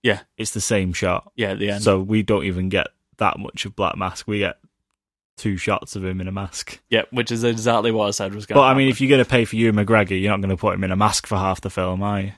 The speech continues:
Speaker 1: I mean, he, w-, he was menacing in the mask. Like,
Speaker 2: Yeah.
Speaker 1: it was a really cool looking mask as well.
Speaker 2: Yeah,
Speaker 1: Um,
Speaker 2: yeah.
Speaker 1: but he has, like, a fascination with faces and masks all the way through. Like, he,
Speaker 2: And the
Speaker 1: he
Speaker 2: shrunken heads
Speaker 1: Yeah,
Speaker 2: and
Speaker 1: like,
Speaker 2: stuff,
Speaker 1: he,
Speaker 2: yeah.
Speaker 1: he cut that guy's ma-,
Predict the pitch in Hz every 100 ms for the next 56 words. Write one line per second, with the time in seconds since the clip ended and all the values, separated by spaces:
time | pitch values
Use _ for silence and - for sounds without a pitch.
0 | _ _ _ 143 127 117 110 - - 123
1 | 135 110 135 113 113 117 135 127 - 107
2 | 104 104 107 107 - 110 107 101 101 147
3 | 147 123 147 143 - 139 123 117 101 110
4 | 104 - 98 104 104 101 - _ _ -
5 | 107 110 107 104 107 107 101 101 98 123
6 | 123 127 143 135 127 127 110 117 - 110
7 | 117 139 117 117 120 123 113 107 101 110
8 | - 117 104 101 98 110 110 107 107 110
9 | _ _ - 117 107 - 117 101 92 101
10 | 95 131 123 127 117 90 87 - 95 90
11 | 92 117 - 147 127 127 113 110 107 117
12 | 120